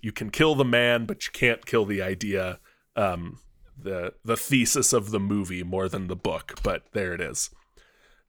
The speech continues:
Um, we also see Rosemary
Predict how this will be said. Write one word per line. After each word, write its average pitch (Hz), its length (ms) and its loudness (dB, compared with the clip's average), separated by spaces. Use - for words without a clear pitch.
Um, 110 420 4
we 139 120 6
also 156 260 4
see 139 240 2
Rosemary 120 920 2